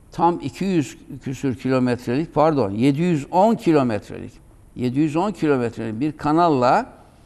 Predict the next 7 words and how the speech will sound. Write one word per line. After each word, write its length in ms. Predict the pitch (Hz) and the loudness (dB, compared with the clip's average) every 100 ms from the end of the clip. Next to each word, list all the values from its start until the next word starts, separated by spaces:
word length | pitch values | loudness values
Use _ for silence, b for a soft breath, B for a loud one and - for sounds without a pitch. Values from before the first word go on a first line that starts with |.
| b b b b b - | b b b b b -4
Hazar 460 | 131 160 170 156 | 0 2 4 4
Denizi'nin 680 | 131 131 123 120 156 214 208 - - - - - - | 2 0 -2 0 0 0 -4 -14 -20 -20 -20 -20 -2
Basra 420 | 151 175 - 156 | 0 0 0 -2
Körfezi'ne 720 | - 139 117 127 120 143 139 | 0 -2 -2 -4 -4 -4 -4
bağlanması 680 | 113 110 113 113 113 107 143 | -4 -4 -4 -4 -6 -8 -10
projesi 560 | 113 110 104 104 165 | -8 -8 -8 -10 -10
var. 140 | 123 | -10